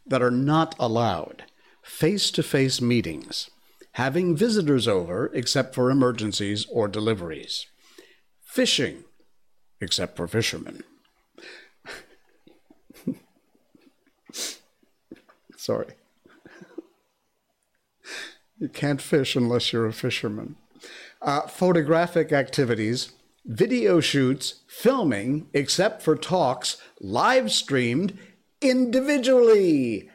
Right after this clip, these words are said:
Hey! That sounds familiar. This one is another, <laughs> another head shaker. Live or recorded broadcasts, except in the form of news,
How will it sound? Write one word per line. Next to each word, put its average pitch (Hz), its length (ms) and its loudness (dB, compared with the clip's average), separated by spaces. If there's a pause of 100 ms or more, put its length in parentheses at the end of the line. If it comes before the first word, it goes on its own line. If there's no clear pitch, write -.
Hey! 196 1200 2 (680)
That 160 240 -2
sounds 123 340 0
familiar. 101 500 -4 (640)
This 147 300 -2
one 107 220 0
is 101 140 0
another, 104 520 0 (720)
<laughs> - 80 -12 (800)
another 127 340 0
head 101 280 -4
shaker. - 460 -6 (420)
Live 185 500 2
or 165 160 6
recorded 170 640 4
broadcasts, 135 800 0
except - 640 -2
in 147 120 4
the 139 80 2
form 147 320 2
of 117 180 2
news, 185 480 2